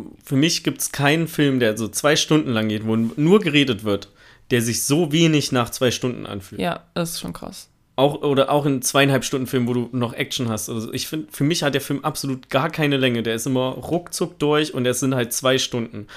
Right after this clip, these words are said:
Speaker 2: Ja.
Speaker 1: Und dass nur Dialoge das schaffen, finde ich schon krass. Und da finde ich auch,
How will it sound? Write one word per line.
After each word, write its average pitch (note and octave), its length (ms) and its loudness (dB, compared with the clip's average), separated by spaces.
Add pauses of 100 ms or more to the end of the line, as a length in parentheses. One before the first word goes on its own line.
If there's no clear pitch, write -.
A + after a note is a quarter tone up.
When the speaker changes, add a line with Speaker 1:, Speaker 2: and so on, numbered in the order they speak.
(120)
Speaker 2:
Ja. F#2 200 -6
Speaker 1:
Und B2+ 420 2
dass - 280 0
nur D#3 320 4
Dialoge D#3+ 480 2
das B2 200 0
schaffen, A#2 280 -2
finde B2 200 -4
ich A#2+ 80 -2
schon A#2 160 -4
krass. A#2+ 320 -6 (260)
Und B2 140 0
da B2+ 100 6
finde F3 240 2
ich - 180 -2
auch, C3 300 2